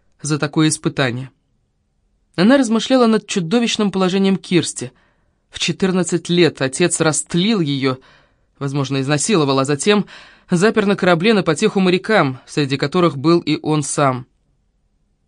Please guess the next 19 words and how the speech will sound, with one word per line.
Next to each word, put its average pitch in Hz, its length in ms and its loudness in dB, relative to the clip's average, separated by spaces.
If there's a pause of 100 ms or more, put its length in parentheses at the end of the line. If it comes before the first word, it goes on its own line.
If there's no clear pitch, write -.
(160)
И 143 80 -10
все 170 160 -2
же 170 140 0
Кирсти 180 420 -2
выглядела 185 460 0
счастливой 208 420 -2
и 208 40 0
довольной. 208 500 0 (1700)
Возможно, 262 680 4 (280)
эта 233 240 2
жизнь 233 260 2
казалась 220 440 4
ей 214 120 2
нормальной, 214 560 6
поскольку 151 460 0
другой 170 320 4
она 139 140 2
не 156 120 2
знала. 135 400 0